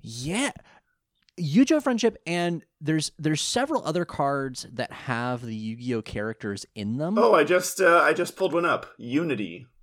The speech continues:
Speaker 2: It's got everyone doing the friendship symbol.
Speaker 1: Yeah. Uh, how and why <laughs> were these cards made?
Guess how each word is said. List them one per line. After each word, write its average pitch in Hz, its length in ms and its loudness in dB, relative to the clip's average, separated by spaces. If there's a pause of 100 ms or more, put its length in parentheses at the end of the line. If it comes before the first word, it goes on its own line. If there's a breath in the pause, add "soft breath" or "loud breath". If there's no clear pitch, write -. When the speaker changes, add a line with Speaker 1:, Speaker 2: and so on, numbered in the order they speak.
(460)
Speaker 2:
It's 151 300 2
got 156 300 6
everyone 160 400 0
doing 151 340 0
the 139 240 6
friendship 156 460 -4
symbol. 92 520 -8
Speaker 1:
Yeah. 165 760 2 (600)
Uh, 190 460 2 (800)
how 320 680 4
and 185 220 2
why 160 680 0 (140)
<laughs> - 140 -12
were 165 140 4
these 165 260 2
cards 151 380 -4
made? 117 520 -4